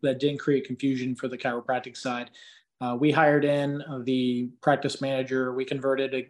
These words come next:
an existing chiropractic, uh, C A into one of the management roles and the sales roles in the regenerative side,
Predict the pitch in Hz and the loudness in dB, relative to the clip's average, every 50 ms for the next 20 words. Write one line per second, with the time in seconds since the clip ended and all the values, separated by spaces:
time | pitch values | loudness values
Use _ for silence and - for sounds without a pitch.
0 | - _ 139 135 127 123 139 131 - - 139 135 131 127 117 - _ _ _ _ | -10 _ -8 -6 -6 -4 -6 -6 -4 -2 -2 -2 -2 -2 -6 -8 _ _ _ _
1 | - 147 139 135 131 127 - 139 131 - - 139 127 - - - - 131 127 123 | 4 6 8 8 8 6 6 6 6 4 4 2 0 0 -2 -2 0 0 2 2
2 | 127 127 127 - - 156 139 135 135 131 131 131 131 127 127 120 - 139 131 127 | 0 0 -2 -2 2 2 4 6 6 6 6 4 4 0 -2 -4 -2 -2 0 0
3 | 123 123 127 131 131 127 120 127 131 131 131 131 - - 139 127 127 135 131 123 | 0 0 -2 -4 -4 -4 -4 -4 -2 -2 -4 -4 -4 -4 -6 -2 0 0 2 2
4 | 131 127 113 131 127 120 - 135 127 127 123 113 127 127 123 123 120 - 127 123 | 0 -2 -2 -4 -4 -2 0 0 0 0 0 0 0 0 0 0 -2 -6 -10 -12
5 | 123 120 120 120 113 - 131 123 127 131 131 127 123 117 - - 127 127 123 123 | -12 -12 -12 -14 -12 -10 -10 -6 -6 -6 -6 -6 -6 -6 -4 0 0 2 0 0
6 | - | -4